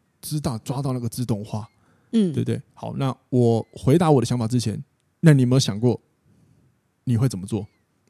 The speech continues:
Speaker 1: 怎么去练习抓到这些自动化？
Speaker 2: 抓到自动化。
Speaker 1: 嗯。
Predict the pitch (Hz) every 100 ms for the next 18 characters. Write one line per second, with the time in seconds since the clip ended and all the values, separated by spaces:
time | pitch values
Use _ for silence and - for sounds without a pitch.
0 | _ 117 113 139 147 123 - 123 117 120
1 | 113 113 107 110 101 - 104 - _ _
2 | _ _ _ _ _ - 240 233 226 220
3 | 190 185 - 196 - - 180 - _ 202
4 | - _ _ _ 143 123